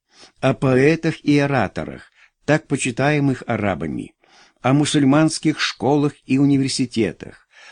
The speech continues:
о принятой хронологии – об астрономии и оккультных науках,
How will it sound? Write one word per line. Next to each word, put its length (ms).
о 160
принятой 600
хронологии – 1040
об 160
астрономии 800
и 280
оккультных 680
науках, 680